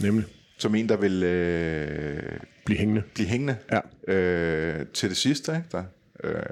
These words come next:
Speaker 2: jeg tror ikke, hun kommer til at bryde ud og starte sit eget parti og så videre. Det vil man så heller aldrig nogensinde have sagt om Lykke før.
Speaker 1: Nej, nej. <laughs>
Speaker 2: Øhm, men, men, men, men ser man hende, øh, øh,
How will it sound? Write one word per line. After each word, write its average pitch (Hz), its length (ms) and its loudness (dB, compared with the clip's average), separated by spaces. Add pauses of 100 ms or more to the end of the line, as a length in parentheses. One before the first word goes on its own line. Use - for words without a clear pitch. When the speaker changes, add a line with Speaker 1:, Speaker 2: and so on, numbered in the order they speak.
(260)
Speaker 2:
jeg - 120 -2
tror - 200 2
ikke, 82 140 0
hun 98 140 0
kommer 90 240 0
til - 160 -2
at 82 560 2 (800)
bryde 92 280 2
ud 110 360 0
og 90 120 -2
starte 98 300 -2
sit 104 120 -2
eget 95 260 2
parti - 460 -4
og 98 80 -6
så 95 80 -8
videre. 101 260 0 (200)
Det 104 100 2
vil 95 80 2
man 87 280 -2
så 101 200 -2 (220)
heller 92 260 -4
aldrig 92 200 -4
nogensinde 104 340 -2
have 90 120 -4
sagt - 220 -6
om 92 100 -6
Lykke 92 200 -2
før. - 240 -6 (140)
Speaker 1:
Nej, 104 100 2
nej. 92 180 0 (580)
<laughs> 92 80 2
Speaker 2:
Øhm, 85 540 -4 (1900)
men, 107 240 -2 (1000)
men, 95 240 -2
men, 98 180 -4
men 95 80 0
ser 139 200 2
man 147 120 0
hende, 110 320 0
øh, 87 880 -4
øh, 78 140 -4